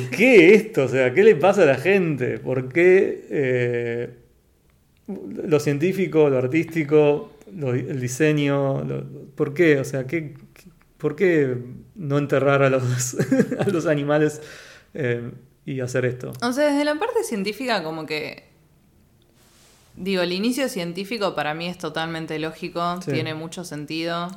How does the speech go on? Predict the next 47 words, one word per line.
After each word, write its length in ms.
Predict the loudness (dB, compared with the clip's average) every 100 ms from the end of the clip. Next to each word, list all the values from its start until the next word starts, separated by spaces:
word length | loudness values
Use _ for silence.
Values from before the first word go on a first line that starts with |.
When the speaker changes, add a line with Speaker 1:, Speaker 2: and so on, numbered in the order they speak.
| -4
Speaker 1:
Se 100 | -2
han 60 |
hecho 120 | 0 0
cos-, 260 | -2 -4
cosas 220 | -4 -2 0
peores 280 | 0 0
en 60 | -2
el 40 | -4
nombre 180 | -2 -4
de 60 |
la 40 | -6
ciencia. 240 | -12 -12
Speaker 2:
Sí, 260 | -6 -2 -2
sí, 360 | -2 -4 -4 -6
o 80 | -8
sea, 420 | -6 -4 -6 -12 -16
lo 140 | -6 -2
hemos 220 | 0 -2
citado 220 | -4 -4
históricamente, 720 | -4 -6 -6 -4 -4 -4 -8 -8
pero 180 | -6
digo, 240 | -6 -6 -8
también 340 | -10 -8 -8
se 100 | -8
puede 220 | -8 -8
pensar 400 | -6 -8 -4 -6
que 220 | -6 -8 -10
es 340 | -12 -16 -20 _ _ _ _ _ _ _ _ _ _ _ _ _ _ _ _ _ -6
obvio, 640 | -4 -2 -4 -4 -4 -6 -10
o 40 |
sea, 300 | -10 -8 -6
la 140 | -8
anatomía 500 | -8 -8 -8 -6 -6
se 100 | -6
aprende 340 | -8 -8 -6 -6
de 120 | -4
cadáveres. 760 | -2 2 2 0 -6 -10 -16
Entonces, 40 | -2
Speaker 1:
Claro. 280 | 0 0 -2
Speaker 2:
si 120 | -6
vos 140 | -6
querés 200 | -4 -6
pensar 800 | -6 -12 -10 -4 -2 -2 -6 -10 _ _ _ _ _ -10
cómo 240 | -8 -8
funciona 440 | -10 -12 -10 -8
un 60 | -6
animal, 680 | -8 -8 -4 -2 -2 -4